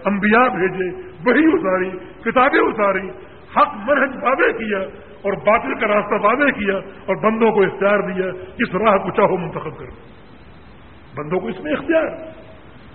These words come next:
اور اللہ نے فرمایا کہ جزا و سزا بھی ہوگی، قیامت کا حساب قائم ہوگا،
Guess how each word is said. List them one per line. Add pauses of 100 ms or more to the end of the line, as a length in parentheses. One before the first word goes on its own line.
(120)
اور
اللہ
نے
فرمایا
کہ (340)
جزا
و
سزا
بھی
ہوگی، (960)
قیامت
کا
حساب
قائم
ہوگا،